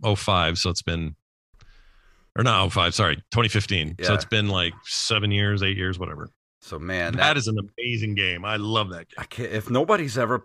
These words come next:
Speaker 2: if you, if you're listening to this and you've never played Broforce, just go try it out. It, it's so incredibly satisfying to play. I, I
Speaker 1: Oh,
Speaker 2: don't
Speaker 1: yeah,
Speaker 2: have any
Speaker 1: don't,
Speaker 2: other word for it.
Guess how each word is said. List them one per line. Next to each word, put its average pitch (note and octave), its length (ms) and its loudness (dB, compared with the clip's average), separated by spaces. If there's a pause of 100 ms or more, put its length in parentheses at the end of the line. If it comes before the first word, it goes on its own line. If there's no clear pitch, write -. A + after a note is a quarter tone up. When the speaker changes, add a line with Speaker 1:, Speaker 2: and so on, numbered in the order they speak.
(100)
Speaker 2:
if - 160 -8
you, G#2+ 180 -4
if G2+ 140 -8
you're G#2+ 100 -2
listening F3 420 2
to C#3 80 2
this A2+ 280 0
and G#2 60 -6
you've D#2 120 -8
never G2+ 280 0
played G2+ 340 -4
Broforce, F2 680 -2 (460)
just C#3 220 0
go B2+ 120 4
try F#2+ 360 0
it E2+ 140 -2
out. C#2 360 -2
It, B2+ 240 0 (420)
it's A2+ 220 -8
so A#2 480 -4
incredibly G2+ 1120 -4 (920)
satisfying E2+ 1300 0
to - 100 -8
play. C#2 440 -8 (260)
I, F2 100 0
I F#2+ 240 -2
Speaker 1:
Oh, G#2+ 40 0
Speaker 2:
don't - 120 4
Speaker 1:
yeah, B2 80 6
Speaker 2:
have A#2 120 4
any C3 80 4
Speaker 1:
don't, D3 80 8
Speaker 2:
other G#2+ 160 4
word E2+ 360 0
for C#2+ 260 -8
it. B1+ 100 -12